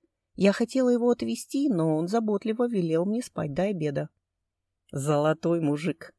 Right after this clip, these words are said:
нам это на руку». Машину Тарас купил пару недель назад, но в городе ездить пока побаивался. А я была совсем не против порулить. Свои колеса я продала давно, и на новые денег пока не было,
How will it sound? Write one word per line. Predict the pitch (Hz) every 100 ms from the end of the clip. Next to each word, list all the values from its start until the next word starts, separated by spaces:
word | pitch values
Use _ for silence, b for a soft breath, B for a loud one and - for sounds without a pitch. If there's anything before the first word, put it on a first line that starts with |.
| -
нам | 156 143 156
это | -
на | 247 240
руку». | 165 185 214 - _ _ _ _ _ _ _ _ _ _ -
Машину | 208 220 330 359
Тарас | 240 165 170 214 -
купил | 180 - 262 311
пару | 226 285 262
недель | 226 196 233 226
назад, | 226 165 - - _ _
но | 165 175
в |
городе | 180 311 302 175
ездить | 170 196 240 202 -
пока | 165 - 208
побаивался. | 208 175 185 208 156 127 - - _ _ _ _ _ -
А | 175
я | 240
была | 254 262 262
совсем | 254 247 262 247
не | 247
против | 240 240 - -
порулить. | 180 175 156 151 - _ _ _ _ _ _ _ _ _ -
Свои | - 202 226
колеса | - 220 240 294 190
я | 160
продала | 156 151 160 165
давно, | 170 196 233 240 151
и | 127 135 131
на | 139
новые | 156 170 185 185 180
денег | 165 185 180
пока | 190 - 190
не | 202 233
было, | 160 123